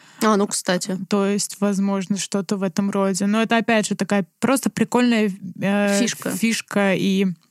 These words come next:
Speaker 2: Да, прикольный сеттинг чего-то. Ну, Кристина, смотри, как появится питч какой-то.
Speaker 1: Мгм, да, с героями.
Speaker 2: С героями, с конфликтом. Пиши, и, э,
Speaker 1: И мы ещё раз это всё
Speaker 2: мы ещё раз, да,
Speaker 1: рассмотрим.
Speaker 2: рассмотрим.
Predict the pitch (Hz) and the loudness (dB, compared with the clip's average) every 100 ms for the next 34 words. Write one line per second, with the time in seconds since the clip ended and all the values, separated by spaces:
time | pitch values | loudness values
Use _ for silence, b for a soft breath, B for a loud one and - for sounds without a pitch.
0 | _ 196 190 175 214 226 220 - 226 202 | _ -2 0 0 0 2 2 2 0 0
1 | 208 196 - 208 190 196 220 B B B | -2 -4 -4 -2 -2 -4 -8 B B B
2 | B 190 240 294 226 294 - 277 233 160 | B -2 2 2 4 2 4 2 4 2
3 | 226 - 226 190 233 233 _ _ 233 240 | 0 2 0 2 0 -2 _ _ 2 4
4 | 240 - - 269 339 - - 190 - 190 | 2 -2 -4 0 0 0 -6 -6 -4 -4
5 | - - 214 - 233 240 226 226 202 190 | -4 -4 -6 0 0 2 2 2 2 2
6 | 196 220 208 180 175 233 196 190 226 247 | 0 2 2 0 0 0 0 2 2 4
7 | 285 277 247 233 220 220 - - 196 202 | 4 4 4 2 2 0 -2 -2 0 0
8 | - 233 254 - 226 208 202 202 - _ | 0 0 0 -2 0 2 2 0 -4 _
9 | 208 190 - 294 339 403 b b b b | -2 0 0 2 2 -2 b b b b
10 | _ 226 220 220 214 208 208 202 202 202 | _ 0 2 2 2 4 2 2 2 2
11 | 196 202 196 202 208 - 208 220 247 - | 2 0 0 -2 -8 -4 0 2 0 0
12 | 214 202 - 196 196 214 226 233 202 226 | -2 -2 -4 -6 -2 0 2 2 0 0
13 | 202 202 185 190 185 - _ _ - 202 | 2 2 0 -2 -4 -8 _ _ -2 0
14 | 196 - 196 175 196 202 196 196 - 196 | 0 0 0 0 -2 -2 -2 -6 -8 -10